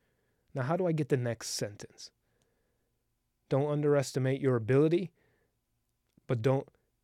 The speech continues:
disregard your wins. Don't speak harshly to yourself. Don't beat yourself up because you're not where you're supposed to be in this area, in that area. You're not, you're, you're not in the best shape you're supposed to be in. You haven't accomplished this yet. You haven't done this.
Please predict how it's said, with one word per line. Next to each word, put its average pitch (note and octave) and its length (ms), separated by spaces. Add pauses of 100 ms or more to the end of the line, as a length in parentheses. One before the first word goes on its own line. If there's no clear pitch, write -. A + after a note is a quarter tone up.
disregard A#2+ 800 (180)
your A#2+ 200
wins. G#2 480 (320)
Don't C3+ 160
speak - 260
harshly C#3 420
to - 120
yourself. - 400 (560)
Don't D#3 180
beat D#3+ 220
yourself D#3+ 380
up D3 140
because C3 340
you're C3+ 100
not C3 340
where D3 140
you're C3+ 140
supposed C3+ 480
to C3+ 40
be C#3+ 200
in D3 80
this D#3 260
area, A2+ 420
in C#3+ 120
that D#3 260
area. G2+ 380 (680)
You're C3 200
not, D#3 360
you're, C#3+ 220
you're D3 160
not C#3+ 120
in D#3 80
the D3 80
best D#3+ 240
shape E3+ 320
you're D#3+ 100
supposed D#3+ 420
to D#3+ 60
be D#3+ 280
in. D#3+ 200
You C3+ 180
haven't D3 280
accomplished D3+ 520
this D#3+ 220
yet. D#3+ 260
You C#3 80
haven't D3 280
done C#3+ 240
this. D3+ 260